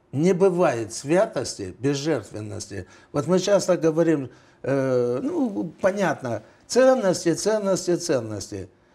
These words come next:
Но ведь в самом употреблении слова "ценность", это к нам западно пришло это понятие,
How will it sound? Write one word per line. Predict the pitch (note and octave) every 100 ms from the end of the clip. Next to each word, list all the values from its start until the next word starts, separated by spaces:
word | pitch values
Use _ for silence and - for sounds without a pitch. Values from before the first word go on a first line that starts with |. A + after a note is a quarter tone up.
| _ -
Но | D3+
ведь | E3 F#3+ F#3+ - _ -
в |
самом | - - - G3+ A3 F#3 C#3+ -
употреблении | D3 E3 D#3+ E3 D#3+ D#3+ D#3+ C3+ C3
слова | B2+ C#3+ C#3 A#2+
"ценность", | B2+ A3+ C#4+ C#4+ B2 -
это | A#2 - B2+
к | B2+
нам | C3 C3+ B2+
западно | D#3+ F3 C#3+ A#2+ A2+ A2 G2+ F#2+ F#2+ G2 - -
пришло | B2+ G#2+ B2 A#2 G2
это | F#2+ F#2 G#2
понятие, | - G#2+ G#2 F#2 G#2 G2 F2+